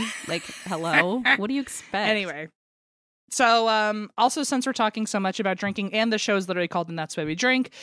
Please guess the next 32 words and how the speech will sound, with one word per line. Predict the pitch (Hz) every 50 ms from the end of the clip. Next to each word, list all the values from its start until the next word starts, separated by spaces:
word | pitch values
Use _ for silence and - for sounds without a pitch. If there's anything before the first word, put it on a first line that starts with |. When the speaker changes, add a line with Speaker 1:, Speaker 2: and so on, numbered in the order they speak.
| - - -
Speaker 2:
and, | - 247 262 254 254 254 254 247 240 - _ _ _ _ _ _ _ _ _ _ -
like, | 214 202 190 180 - - -
three | - - - 226 233 226
hundred | 185 - 214 208 196 208 202 196
and | 190 185
a | 180
half | 185 180 180 170 - - _ _ _ _ _
episodes | - 185 - - - - 175 156 -
later, | 156 151 147 147 143 139 139 - _ _ -
I | 185 175 170 170 165 170 - -
am | 180 175
starting | - - 180 170 165 160
this | 156 151
trend. | - - 185 165 156 160 - - - - - - - - _ -
This | 277 277 -
is | 349 247 220
your | 233
daily | 190 202 185 190 190
reminder | 190 175 160 160 175 180
to | 208 220
drink | 196 170 156 160 -
some | - 214 220
water. | 240 254 262 247 190 156 156 151
You | - 175 175 190 180 170
Speaker 1:
Oh. | 175
Speaker 2:
hydrated, | - 208 214 247 240 240 240 185 - 214 220 208 202 196 202 202 196 196 202 - _ _ _ - -
hydrated, | - 226 233 233 208 - - 190 185 185 185 180 180 -
Speaker 1:
<laughs> | -
Speaker 2:
well, | 180 175
I | 175
guess | 175 202 170 -
dehydrated, | - 233 233 226 190 175 175 175 - 185 175 170 165 165 165 165